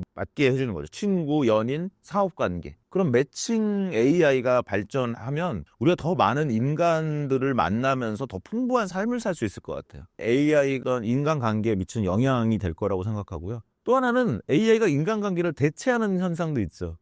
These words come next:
제가 그 마이 에이아이 걸프렌드라는 책 보고서야 한번 접속했어요. "잘 지냈어? 나 오늘 되게 바빴어." 그랬더니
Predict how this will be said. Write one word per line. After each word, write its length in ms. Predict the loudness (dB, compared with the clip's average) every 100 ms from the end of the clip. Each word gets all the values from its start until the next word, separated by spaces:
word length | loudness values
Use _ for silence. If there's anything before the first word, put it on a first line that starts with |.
| _
제가 380 | -2 2 2
그 280 | 0 -2 0
마이 280 | 4 4 4
에이아이 400 | 2 2 2 2
걸프렌드라는 720 | 2 0 2 0 0 0 -2
책 220 | -4 -8 -6
보고서야 340 | -4 0 0
한번 200 | 0 -4
접속했어요. 800 | -4 -6 -2 -2 0 -2 -4 -8 -10
"잘 180 | 0 0
지냈어? 520 | 2 0 -2 -2 -4 -2
나 100 | 0
오늘 140 | 0 2
되게 180 | 0
바빴어." 380 | 0 -2 -2 2 2
그랬더니 340 | 2 -2 -2